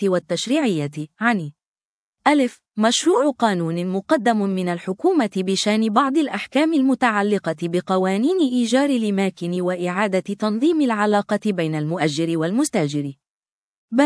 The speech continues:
مشروع قانون مقدم من الحكومة بتعديل بعض أحكام القانون رقم أربعة لسنة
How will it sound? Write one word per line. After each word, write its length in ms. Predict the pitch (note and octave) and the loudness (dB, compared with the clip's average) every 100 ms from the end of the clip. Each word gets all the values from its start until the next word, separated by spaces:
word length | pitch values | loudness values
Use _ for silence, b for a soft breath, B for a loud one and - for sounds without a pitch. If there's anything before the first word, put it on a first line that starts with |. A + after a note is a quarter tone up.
| B3+ - _ | 2 -2 _
مشروع 520 | A3+ B3+ - D4 B3+ C#4+ | 0 2 2 2 2 2
قانون 560 | - G3+ E3 D#3 F#3+ | 0 0 0 -2 -2
مقدم 500 | G#3+ G#3 - G#3+ A3+ | -2 0 0 2 0
من 320 | G3+ F#3+ F#3 | 0 -2 -2
الحكومة 600 | F3+ F3 G3 - F4+ C4+ - | -4 -4 -4 0 2 2 0
بتعديل 720 | G3 G3 G3+ F#3+ G3+ C#4 D4 | 0 0 0 0 2 4 4
بعض 280 | A#3 A3+ G#3 | 2 2 -2
أحكام 520 | A3+ G#3 - E4+ F#4+ | -4 -6 -2 0 2
القانون 720 | D#4 - A3+ G#3 F#3+ E3 D#3+ | 0 2 0 2 0 0 -2
رقم 280 | D#3+ E3 F#3 | -4 -4 -6
أربعة 580 | F3+ A#3+ E4+ F4 B3+ B3+ | -2 -2 0 0 2 2
لسنة 440 | C#4 - G#3 F#3 | 0 0 0 -2